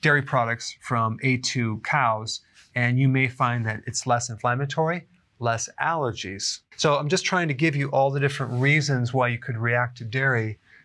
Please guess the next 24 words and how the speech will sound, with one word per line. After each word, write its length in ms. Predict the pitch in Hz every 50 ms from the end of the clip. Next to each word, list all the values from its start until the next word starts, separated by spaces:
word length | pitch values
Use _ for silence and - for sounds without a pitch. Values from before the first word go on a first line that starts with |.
| _ -
that 160 | - 120 120
go 160 | - 135 123 120
beyond 840 | 113 120 117 120 127 131 127 127 123 117 - 107 117 107 107 -
necessarily 520 | 113 127 123 - - - - 135 120 120 113
just 220 | 110 120 - -
the 60 | 117
growth 280 | 101 110 123 143 143 139
hormones. 500 | - 127 110 101 98 92 87 87 - - _ _ - - - - - - _ _ -
Now, 100 | 127 123
the 60 | 117
thing 140 | 151 160 160
about 240 | 147 139 139 139 143
cheese, 360 | - - 180 175 160 - -
too, 280 | - - 185 214 190
is 180 | 147 131 110 113
the 80 | 127 123
microbes 880 | 123 123 127 135 156 170 - - 151 131 117 117 117 120 120 - - -
eat 220 | 147 139 139 139
the 100 | 139 127
lactose, 760 | 117 117 120 123 127 120 - - 117 104 110 107 - - - -
so 160 | - - 135
you 160 | 127 127 123
do 160 | 113 147 165
have 400 | 156 135 143 135 127 127 120 -